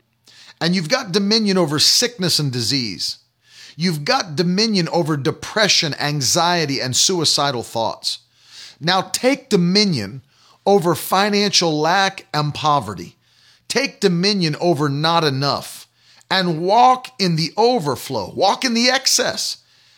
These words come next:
and watch what God will do for you. Watch what God will do for you.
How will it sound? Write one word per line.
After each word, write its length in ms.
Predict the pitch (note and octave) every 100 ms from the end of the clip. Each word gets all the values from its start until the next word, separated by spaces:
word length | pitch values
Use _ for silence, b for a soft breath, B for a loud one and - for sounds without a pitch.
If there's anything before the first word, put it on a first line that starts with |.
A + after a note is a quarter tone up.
| b
and 180 | G3 G#3
watch 280 | A#3 A3+ -
what 160 | F3
God 260 | D3+ F3 D#3+
will 80 | D3+
do 180 | D3+ -
for 280 | - C3+
you. 140 | F#2+ - _ b b b b
Watch 360 | D#3 A#3 C4 -
what 140 | G#3+
God 220 | F3+ F#3+
will 100 | F3+
do 140 | F#3 A#3+
for 240 | - F3
you. 120 | A2+